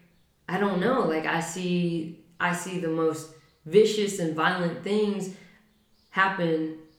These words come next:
from white people over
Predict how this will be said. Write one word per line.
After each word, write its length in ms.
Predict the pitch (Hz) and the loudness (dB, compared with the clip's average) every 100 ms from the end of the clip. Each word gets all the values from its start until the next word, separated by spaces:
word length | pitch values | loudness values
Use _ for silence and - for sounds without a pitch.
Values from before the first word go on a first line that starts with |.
| _ _ _ _ | _ _ _ _
from 300 | - 170 151 | -4 -2 0
white 320 | 165 202 196 | 0 -2 -4
people 640 | - 165 160 151 151 - - _ | -6 -6 0 0 -2 -8 -18 _
over 760 | - 170 160 160 151 147 - | 2 2 2 2 2 0 -6